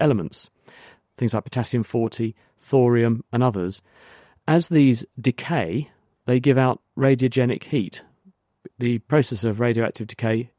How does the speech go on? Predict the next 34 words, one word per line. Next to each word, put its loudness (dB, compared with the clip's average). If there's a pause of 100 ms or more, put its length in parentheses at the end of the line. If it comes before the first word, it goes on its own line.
is 2
heat -4
producing. -6 (500)
So 0
the 4
Earth 2
has -2 (100)
some 0
heat -2
to -4
start 0
with. -2 (320)
It's -6
made 2
some 0
heat -4
by 0 (440)
the 2
conversion 0
of -2
gravitational -2
potential -4
energy 0
into -2
kinetic -2
energy, -2
thermal -2
energy, -4 (100)
as, -6
as -4
the 0
Earth -4
has, -4 (280)
uh, -14